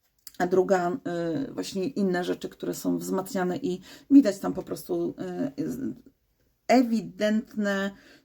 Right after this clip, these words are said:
zachowania narcystyczne przywódców tej, e, grupy.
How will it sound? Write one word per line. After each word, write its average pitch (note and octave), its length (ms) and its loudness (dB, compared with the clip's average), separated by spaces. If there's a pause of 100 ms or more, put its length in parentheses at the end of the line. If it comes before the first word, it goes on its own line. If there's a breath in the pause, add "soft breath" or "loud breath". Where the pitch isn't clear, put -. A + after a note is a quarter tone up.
zachowania F#3+ 640 0
narcystyczne F3+ 960 0
przywódców D#3+ 500 -6
tej, D#3+ 320 2
e, E3 400 0
grupy. F3 480 2